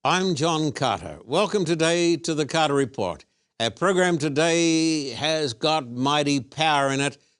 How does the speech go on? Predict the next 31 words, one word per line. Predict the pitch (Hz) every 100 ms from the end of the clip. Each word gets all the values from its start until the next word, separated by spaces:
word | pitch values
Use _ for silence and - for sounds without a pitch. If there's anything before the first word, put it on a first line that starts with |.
| -
because | 127 156 143
we're | 127 127
talking | - 196 165 170
about | 147 143 120
the | 131
greatest | 110 180 240 220 196 - - _ _ -
hoax | 180 135 - - - - _ _ -
that | 139
has | 139 131
ever | 180 160
been | 139 135 113
perpetrated | - 190 135 120 139 131 131 127
upon | 131 139
the | 131
human | 131 135 131
race. | 131 104 - _ _ -
We're | 123
talking | 110 135 151 147 156 160 147 _ -
about | 123 117 127 123 107
the | 117
death | 98 90 120 123 - - _ -
of | 113 120 107 101
Darwinism. | 131 147 151 127 104 92 85 76 - _ _ _ _ _ _ _ -
Our | 120 127
special | - 220 - 196 170
guest | 180 165 -
today | 170 151 180 185
is | 170 143
Doctor | - 170 175 - 170 151
Don | 156 170 165 156
Johnson | 170 180 160 - 123 80